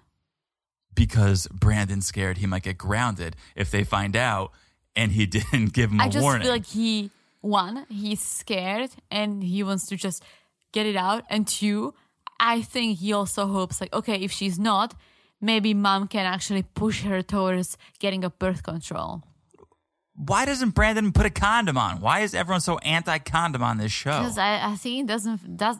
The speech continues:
Speaker 2: I mean, I think, I know it doesn't feel good.
Speaker 1: It's fine. It's honestly fine. For people who are all out, "I can't wear condoms, it's so small." It's fine, guys. What's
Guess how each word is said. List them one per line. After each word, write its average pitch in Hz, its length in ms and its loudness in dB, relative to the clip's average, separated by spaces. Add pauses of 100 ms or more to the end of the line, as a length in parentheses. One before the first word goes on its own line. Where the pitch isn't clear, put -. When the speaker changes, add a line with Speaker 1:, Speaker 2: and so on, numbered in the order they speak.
(140)
Speaker 2:
I 185 60 -2
mean, 180 120 -2
I 170 100 -4
think, 165 260 -10 (100)
I 185 120 -2
know 220 200 2
it 196 80 -2
doesn't 202 280 -2
feel 190 200 -6
good. 190 380 0
Speaker 1:
It's 170 200 4
fine. 139 680 2 (240)
It's 156 260 0
honestly 151 520 0
fine. 127 580 0
For 127 160 -4
people 143 460 0
who 165 260 0
are 120 160 2
all 120 180 2
out, 131 160 0
"I 113 220 0
can't 120 240 -2
wear 113 140 -2
condoms, 110 340 -2
it's 101 80 -8
so 117 180 -2
small." 113 260 -2 (400)
It's 170 300 0
fine, 131 680 0 (380)
guys. 101 540 0 (320)
What's 147 540 2